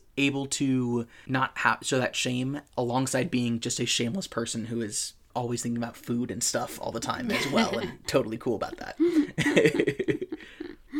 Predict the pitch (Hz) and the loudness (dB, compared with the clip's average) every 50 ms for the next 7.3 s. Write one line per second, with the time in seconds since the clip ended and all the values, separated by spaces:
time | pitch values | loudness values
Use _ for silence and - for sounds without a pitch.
0 | 349 381 392 - 359 311 285 277 262 - - - 226 226 220 202 202 185 - - | -6 -6 -8 -10 -8 -8 -8 -8 -8 -12 -16 -12 -10 -8 -6 -6 -6 -6 -6 -6
1 | - - - 226 202 - - _ _ _ _ _ _ _ - - 233 - - 320 | -6 -8 -10 -12 -12 -16 -20 _ _ _ _ _ _ _ -2 -2 0 6 10 10
2 | 302 285 233 - 233 240 233 - 302 294 294 - - 339 294 - - 214 180 - | 10 10 8 4 4 2 4 6 8 8 8 8 8 6 6 6 6 -2 -2 -2
3 | 247 226 180 - - - 202 196 151 - 185 - - - 185 175 - - - - | -4 -4 -4 -6 -10 -8 -6 -6 -6 -8 -12 -12 -4 -4 -4 -4 -4 -12 -14 -14
4 | - - - - - 214 208 190 196 190 185 180 - - _ - _ - - - | -12 -16 -16 -14 -12 -10 -8 -8 -6 -6 -4 -4 -6 -8 _ -20 _ -20 -20 -20
5 | - - - - _ - - - - 190 196 190 - - - - - - - - | -20 -20 -20 -20 _ -20 -16 -6 -4 -2 -2 -2 -6 -10 -12 -12 -16 -20 -20 -20
6 | - - - - - 240 208 190 185 180 196 - - 208 190 180 180 - 220 208 | -20 -20 -18 -8 -2 -2 0 0 0 -2 -4 -4 -6 -8 -8 -8 -6 -2 0 0
7 | 208 214 214 - - | 0 0 -2 -8 -12